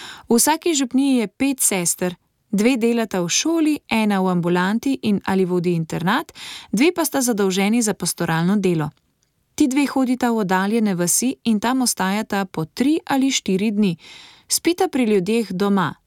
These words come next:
jesta z njimi, poslušata njihove zgodbe. Zvečer pripravita molitvena srečanja, pouk, duhovne pogovore in oznanjata Božjo besedo.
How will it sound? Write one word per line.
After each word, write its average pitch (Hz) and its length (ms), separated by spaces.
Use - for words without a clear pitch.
jesta 214 460
z 170 100
njimi, 220 340
poslušata 190 640
njihove 190 380
zgodbe. 170 460
Zvečer 190 520
pripravita 202 600
molitvena 202 520
srečanja, 185 640
pouk, 247 520
duhovne 196 540
pogovore 175 600
in 269 140
oznanjata 262 580
Božjo 185 320
besedo. 160 520